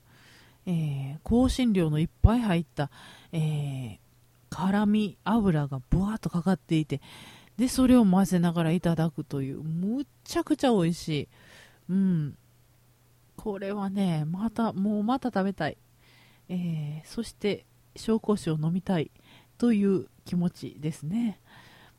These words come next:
で、このバンバンジーも美味しかったんですが、さらにね、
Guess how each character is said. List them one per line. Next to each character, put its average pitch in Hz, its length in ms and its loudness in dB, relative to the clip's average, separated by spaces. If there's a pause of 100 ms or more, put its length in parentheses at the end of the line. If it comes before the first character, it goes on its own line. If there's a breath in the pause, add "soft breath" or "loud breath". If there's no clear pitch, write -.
(180)
で、 214 300 0
こ 302 220 -6
の 302 120 -2
バ 233 200 -2
ン 285 120 -6
バ 285 120 0
ン 240 100 -2
ジ 190 140 -2
ー - 20 0
も 170 140 -2
美 180 60 2
味 - 80 -6
し - 40 -12
か 202 120 -4
っ 190 60 -4
た 170 180 -4
ん 160 40 -6
で 160 80 -8
す 160 140 -6
が、 156 80 -4
さ 185 260 -8
ら 339 160 -2
に 202 160 0
ね、 165 300 0